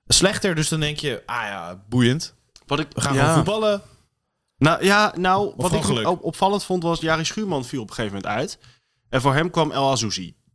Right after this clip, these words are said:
Speaker 2: En eigenlijk vanaf dat moment, een paar minuutjes later... begint de boel te draaien. En dan denk ik, wat is er met Jari Schuurman gebeurd?
Speaker 1: Zou dat een storende factor zijn?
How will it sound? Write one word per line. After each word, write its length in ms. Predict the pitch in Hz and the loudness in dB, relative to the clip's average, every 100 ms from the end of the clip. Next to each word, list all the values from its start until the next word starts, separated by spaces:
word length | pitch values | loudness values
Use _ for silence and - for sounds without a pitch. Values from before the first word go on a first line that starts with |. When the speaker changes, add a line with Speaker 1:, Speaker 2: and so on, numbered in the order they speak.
| _ _ _ _ _ _ | _ _ _ _ _ _
Speaker 2:
En 240 | 135 143 | 0 0
eigenlijk 540 | - 175 262 - 214 208 | 0 2 2 2 2 2
vanaf 220 | 185 156 | 0 0
dat 160 | 151 175 | 0 0
moment, 360 | 147 165 220 | -2 -2 -4
een 80 | 156 - | -10 -8
paar 240 | - 302 311 | -6 -2 0
minuutjes 340 | 285 220 170 | 0 0 0
later... 500 | 156 180 262 339 349 - - _ _ _ _ _ _ | 2 2 0 -6 -10 -14 -20 _ _ _ _ _ _
begint 400 | 160 - 247 190 | 2 4 2 2
de 60 | |
boel 200 | 165 214 | 4 4
te 120 | 185 | 4
draaien. 580 | 175 226 254 120 95 85 - _ _ _ _ _ _ | 2 4 4 2 -2 -6 -10 _ _ _ _ _ _
En 100 | - | 2
dan 120 | 220 | 4
denk 200 | 190 170 | 4 2
ik, 280 | 151 143 - _ _ _ _ _ - | 0 -2 -8 _ _ _ _ _ -2
wat 300 | 233 - - - | -2 -2 -12 -2
is 180 | 185 | 2
er 80 | 165 | 2
met 120 | 147 | 2
Jari 300 | 123 131 117 | 2 0 0
Schuurman 540 | 98 - 196 151 107 82 | -4 -2 2 2 0 -6
gebeurd? 300 | 120 - 85 | -8 -6 -4
Speaker 1:
Zou 120 | 127 | -4
dat 100 | 147 | -2
een 80 | 147 | -4
storende 400 | - 160 160 151 | -2 -4 -4 -6
factor 380 | - 156 143 123 | -4 -6 -2 -2
zijn? 400 | 131 143 202 | -2 -6 -14